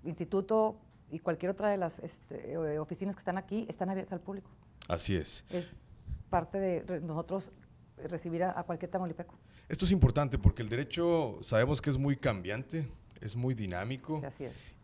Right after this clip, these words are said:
Speaker 2: Y no solamente es importante que los diputados, los magistrados se enteren y conozcan estas novedades, porque al final a todos nos impacta,
Speaker 1: Claro.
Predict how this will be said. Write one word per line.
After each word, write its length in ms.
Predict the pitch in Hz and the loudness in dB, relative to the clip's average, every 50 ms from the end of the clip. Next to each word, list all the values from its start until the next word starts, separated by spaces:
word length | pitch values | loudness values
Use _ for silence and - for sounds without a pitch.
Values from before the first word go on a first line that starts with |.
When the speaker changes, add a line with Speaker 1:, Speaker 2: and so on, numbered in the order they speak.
| - - - | -20 -10 -4
Speaker 2:
Y 100 | 120 127 | -2 0
no 160 | 135 151 170 | 2 2 2
solamente 580 | 170 - 185 175 160 156 170 165 165 170 165 160 | 2 2 2 2 4 2 2 2 4 6 6 6
es 220 | 156 156 - - | 6 4 0 -2
importante 840 | - 151 139 131 117 - 117 113 113 - 139 147 139 139 160 151 151 - | 0 0 0 2 2 2 0 0 0 -2 -2 -2 -2 -2 -2 -2 -2 -4
que 560 | - 123 110 107 104 101 98 98 98 - - - - - - - - - - - - - - - | -2 0 0 2 2 2 0 0 -2 -6 -10 -20 -20 -20 -20 -20 -20 -20 -20 -20 -20 -20 -16 -10
los 240 | - 117 110 107 90 | -4 -2 0 0 0
diputados, 960 | 95 85 - - - 98 104 107 107 117 135 139 131 - - - - - - - | 4 6 6 6 6 4 2 2 2 2 2 0 0 -2 -6 -10 -10 -12 -10 -8
los 160 | - 98 87 | -4 -4 -2
magistrados 640 | 90 87 82 85 85 - - 104 - 117 127 123 123 - | -2 -4 -4 -6 -4 2 4 6 8 8 6 6 2 -4
se 200 | - - - 123 | -8 -4 -2 0
enteren 400 | 113 107 - 131 139 147 165 160 | 0 0 0 2 2 2 2 2
y 60 | 151 | 0
conozcan 500 | - - 113 107 127 147 - - 147 135 | 0 0 0 2 2 0 0 -2 -4 -4
estas 260 | 139 135 - 151 127 | -4 -4 -4 -6 -4
novedades, 540 | 131 127 107 101 101 117 156 196 180 143 117 | -2 0 2 4 4 4 4 4 2 2 0
porque 200 | - - - - | 0 -2 0 0
al 60 | 110 | 0
final 320 | - 110 101 113 143 160 - | 0 2 4 4 2 2 0
a 100 | - 104 | -2 -4
todos 260 | - - 160 185 185 | 0 4 4 6 6
nos 160 | 120 110 104 107 | 4 2 0 2
impacta, 420 | 95 - 220 220 - - 139 117 | 4 4 4 2 0 -2 -2 -2
Speaker 1:
Claro. 320 | 147 135 127 120 131 147 | -2 -2 -4 -6 -8 -12